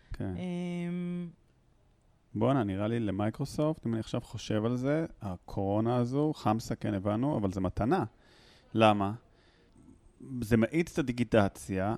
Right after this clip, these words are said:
Speaker 1: במיוחד של הארגונים היותר גדולים ויותר כבדים. כלומר, הסטארט-אפים, שהנחת היסוד שלי, תקני אותי אם אני טועה, שהלכו יותר ל-, לענן של אמזון, וכן הלאה וכן הלאה, ל-, לפחות היסטורית, משם זה הגיע. וה-,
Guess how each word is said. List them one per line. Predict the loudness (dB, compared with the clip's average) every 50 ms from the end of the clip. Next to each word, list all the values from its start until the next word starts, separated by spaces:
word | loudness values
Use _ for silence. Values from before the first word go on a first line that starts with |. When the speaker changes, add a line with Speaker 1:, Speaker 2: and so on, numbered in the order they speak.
| -6 -10 -4
Speaker 1:
במיוחד | 0 2 2 2 2 0 0 -2 -4 -8 -6 0 2 4 6 6 4 4 0 -4 -12 -14
של | -14 -12 -10 -4 -2 0 0 2 0 0 -2 -4 _ -12 -6
הארגונים | -2 -2 -2 -2 0 0 2 4 4 4 4
היותר | 4 4 2 0 0 0 0 0
גדולים | 0 -2 -2 0 0 2 2 2 2 0
ויותר | 0 -2 -2 -2 -2 -4 -4
כבדים. | -2 2 2 2 4 4 2 0
כלומר, | 0 -4 -6 -4 -4
הסטארט-אפים, | -4 -2 4 6 6 6 6 2 0 2 2 4 4 4 2 0 -4 _ _ _ _ _ _ -20 _ _ _ -20 _
שהנחת | -10 -6 -4 -2 0 0 0 4 4 4 4
היסוד | 4 2 4 4 2 4
שלי, | 4 0 0 0
תקני | 0 -2 -2 0 0
אותי | 0 2
אם | 0
אני | 0 0
טועה, | 2 2 4 4 4 4
שהלכו | 2 2 0 0 -2 0 0 0
יותר | 0 2 2 2 2
ל-, | 4 4 4 4 4
לענן | 4 2 2 2 0 0 0
של | 0 2 4
אמזון, | 4 4 4 2 0 0 0 2 2 2 2 2
וכן | 0 -2 -2 -2
הלאה | -2 -2 -2
וכן | -4 -4 -4 -2 0
הלאה, | 0 2 2 2 0 0 -2
ל-, | -2 -4 -6 -8 -8
לפחות | -10 -8 -4 -4 -4 -4
היסטורית, | -4 -2 6 8 8 8 8 6 0 -2 -6
משם | -10 -10 -8 -8 -6
זה | -4 -4
הגיע. | -4 -2 0 0 2 2 0 -2 -4 _ _ _ _ _ _ _ _ _ _ _ _ _ _ _ -16
וה-, | -16 -12 -8 -2 0 2 2 4 4 4 4 4 2 2 2 0 0 0 0 -2